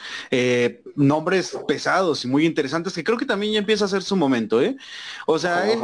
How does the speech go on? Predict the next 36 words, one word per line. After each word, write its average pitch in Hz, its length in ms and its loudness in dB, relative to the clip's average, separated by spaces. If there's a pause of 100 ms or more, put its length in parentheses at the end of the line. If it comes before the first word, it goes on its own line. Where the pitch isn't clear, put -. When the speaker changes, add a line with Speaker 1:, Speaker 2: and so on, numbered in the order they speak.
(100)
Speaker 2:
ojalá. 220 80 -10
Speaker 1:
padre 208 280 0
cuando, 151 340 2
es 196 120 0
padre 208 320 2
pensar 156 360 -2
en 175 140 0
retirarte 139 460 0
en 160 80 2
Europa, 127 380 2
yo 135 140 -4
creo, 139 280 2
por, 113 340 0
por 107 360 2
el 113 100 -2
dinero, 127 420 2
por 120 120 0
las 110 120 -4
condiciones 123 400 0
de 113 100 0
vida, 123 500 2 (680)
por, 117 680 4
porque 117 240 -2
la 113 120 0
familia 127 360 0
ya 120 200 0
hizo 117 220 -4
vida 123 220 0
ya, 127 240 2
lo 120 100 -4
que - 80 -20
tú 185 100 -2
quieras, 170 380 0 (460)
pero 139 960 6 (280)
creo 185 180 0
que 185 360 0